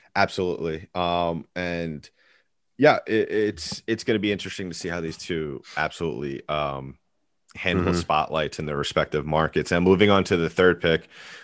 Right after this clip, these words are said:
Speaker 1: uh, with the Ottawa Senators, who I think had the best draft out of any team. Um,
Speaker 2: Hmm.
Speaker 1: here they, they go and get Tim Stutzel out of Germany from Mannheim, who, uh,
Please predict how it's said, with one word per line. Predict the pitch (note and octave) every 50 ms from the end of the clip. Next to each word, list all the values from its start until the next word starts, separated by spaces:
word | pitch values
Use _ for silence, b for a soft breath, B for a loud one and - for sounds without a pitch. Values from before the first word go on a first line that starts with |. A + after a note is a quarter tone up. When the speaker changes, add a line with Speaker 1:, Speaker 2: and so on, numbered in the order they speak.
| B _ -
Speaker 1:
uh, | E2+ D#2+ D#2+ D#2+ D#2
with | D#2+ E2
the | - F2+
Ottawa | E2+ E2+ E2 D#2+
Senators, | D#2 - - F#2 F2 D#2+ D2+ D2 D2 -
who | - G2 E2+ E2 E2 -
I | - D#2+ E2+
think | - - F#2+ E2+ -
had | F#2+ F2 D2+
the | D2+
best | D2 - D#2+ E2+ - - -
draft | E2+ D#2 D2+ D2+ - D#2+
out | D#2 D2+
of | C#2+ D#2
any | D#2 D#2 D#2 D2+
team. | - - F2 D#2+ D#2 D#2 D#2 D2+ b b b b b b b b b _ -
Um, | - D2 D2 C#2+ C#2 C2+ C2+ B1 - _ _ _ _ _ _ _ _ _ _ _ _
Speaker 2:
Hmm. | - G2+
Speaker 1:
here | F#2 - G2 F2 E2 E2 D#2 D2+
they, | - D#2+ D#2 D#2 D#2 D2
they | C#2 - D#2+ D#2
go | C#2+ E2+ E2 D#2+ D#2 D#2 C#2
and | C#2 D#2 D2
get | D2+ D2+ C#2+ -
Tim | - F2 D#2
Stutzel | - - D#2 D2+ D2+ - D#2 D2+ D2+ D2 C#2+ - -
out | D#2 D2+ D2
of | C#2
Germany | - - D2+ D#2 D#2 D2+ D2 C#2+
from | C#2+ - D#2+ D2 D2
Mannheim, | D2 D2+ D2+ D2 D#2 D2+ D2+ C#2+ C#2+
who, | C#2+ D2+ D2 C#2+ C#2+ C2+ B B B B B B B _ -
uh, | C#2+ C2+ C2 B1+ A#1+